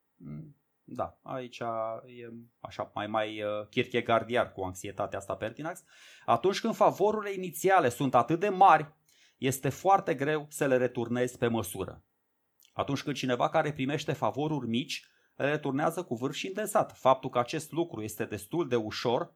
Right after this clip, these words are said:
nu e luat deloc în considerare, ci este văzut doar ca un gest de simplă mulțumire. Deci favorurile mici le oferi ușor înapoi, nu e mare lucru, asta e ideea. Dar atunci când favorul inițial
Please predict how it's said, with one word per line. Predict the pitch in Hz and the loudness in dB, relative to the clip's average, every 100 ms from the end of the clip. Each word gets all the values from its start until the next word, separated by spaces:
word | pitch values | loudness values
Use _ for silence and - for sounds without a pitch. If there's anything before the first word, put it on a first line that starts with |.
| _ _ _ | _ _ _
nu | 135 180 | -4 0
e | 190 | 2
luat | 156 151 160 | 4 2 4
deloc | 127 143 147 | 0 0 -4
în | |
considerare, | 143 147 - 135 139 104 82 - _ _ | -2 -4 -4 0 4 4 4 -6 _ _
ci | - | -2
este | 127 120 123 | -2 2 0
văzut | 117 110 156 190 - | 0 -2 0 -2 -4
doar | - 160 | 2 2
ca | 160 147 | 4 2
un | 123 113 | 2 0
gest | 135 160 | 0 -2
de | 120 117 | -6 -6
simplă | - 151 175 | -4 -2 0
mulțumire. | 180 185 180 175 98 90 - _ _ _ _ | 0 -2 -2 0 0 -4 -14 _ _ _ _
Deci | - 123 | -4 -2
favorurile | - 131 175 180 151 123 | 4 4 4 2 4 2
mici | 143 233 - - _ _ | 2 -2 -4 -8 _ _
le | 156 | 2
oferi | 185 165 202 - | 2 4 0 0
ușor | 160 - 175 | -4 0 2
înapoi, | 147 151 165 175 | 4 2 2 -2
nu | 160 175 | 2 4
e | 156 | 8
mare | 151 143 | 8 6
lucru, | 110 90 120 | 4 2 0
asta | 117 95 | 0 -2
e | |
ideea. | 90 82 73 _ _ - - _ | -4 -6 -8 _ _ -20 -20 _
Dar | - 123 | 4 8
atunci | 127 - 247 240 - | 8 6 0 0 -4
când | 208 - | -4 2
favorul | 151 127 214 240 226 | 2 4 2 0 -2
inițial | 208 190 - 190 117 90 | -8 -8 2 4 4 2